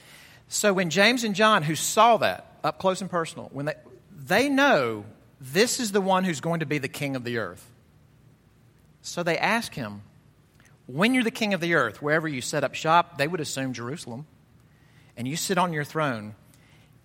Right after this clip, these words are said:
can I sit on your right, and can he sit on your left?" And the other apostles overheard them. And so what happened? Verse forty-one, "When the ten heard it, they began to be indignant at James and John."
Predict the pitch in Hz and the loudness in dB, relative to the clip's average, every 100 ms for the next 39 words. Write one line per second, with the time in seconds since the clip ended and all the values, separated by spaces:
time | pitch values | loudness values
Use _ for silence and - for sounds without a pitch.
0 | - - 156 135 - - 147 180 214 - | -20 -10 -8 -8 -10 -4 0 2 0 -4
1 | 196 - 156 156 131 95 87 - _ _ | -8 -6 -8 -6 -4 -4 -6 -14 _ _
2 | _ _ _ - 135 127 - 123 120 127 | _ _ _ -10 -8 -8 -6 -8 -8 -8
3 | 160 160 - 131 127 113 107 107 87 - | -6 -6 -6 -6 -6 -8 -6 -6 -8 -12
4 | - _ _ _ _ _ _ _ _ _ | -20 _ _ _ _ _ _ _ _ _
5 | _ _ _ 147 139 165 214 196 - 196 | _ _ _ -10 -2 0 2 -2 2 4
6 | 196 - 139 - 135 139 170 156 92 92 | 4 -2 -10 -4 -4 -2 -4 -6 -10 -20
7 | - _ _ _ _ _ _ _ _ - | -20 _ _ _ _ _ _ _ _ -8
8 | 139 143 151 151 175 165 101 92 - 127 | -6 -2 0 0 0 -2 -4 -14 -8 -6
9 | - 143 135 143 104 101 - _ _ - | -4 -6 -6 -6 -8 -12 -20 _ _ -10
10 | 156 160 143 - - 233 202 160 202 202 | -4 -2 -4 -8 -4 -2 -2 -4 -2 0
11 | 135 110 _ _ _ _ _ _ _ 170 | -2 -8 _ _ _ _ _ _ _ -4
12 | 170 143 147 147 139 143 147 139 123 220 | -2 0 -2 -2 -2 -4 -4 -6 0 0
13 | 170 123 127 123 135 127 113 104 117 98 | 0 -8 -8 -8 -6 -6 -8 -8 -8 -8